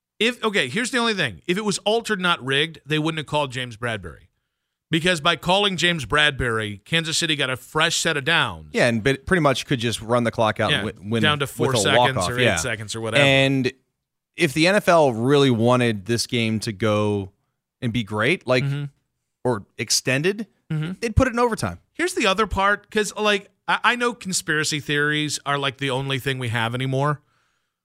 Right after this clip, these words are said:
Speaker 1: Like, not all, all any social media is,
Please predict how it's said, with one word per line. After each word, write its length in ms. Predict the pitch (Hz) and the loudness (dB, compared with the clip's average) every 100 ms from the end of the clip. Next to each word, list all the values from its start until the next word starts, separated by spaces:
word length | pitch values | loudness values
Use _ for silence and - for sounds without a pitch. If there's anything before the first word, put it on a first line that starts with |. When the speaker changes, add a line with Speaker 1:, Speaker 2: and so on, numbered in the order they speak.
| _ | _
Speaker 1:
Like, 280 | 175 180 170 | 2 2 2
not 220 | 185 202 - | 0 0 2
all, 600 | 185 208 226 220 208 - | 4 4 4 4 0 0
all 320 | 175 190 185 175 | 2 2 2 2
any 240 | 175 196 | 2 2
social 400 | 185 175 170 170 | 0 0 2 0
media 360 | 160 156 147 139 | 0 0 0 -2
is, 540 | 127 131 113 98 90 | 0 0 -2 -4 -10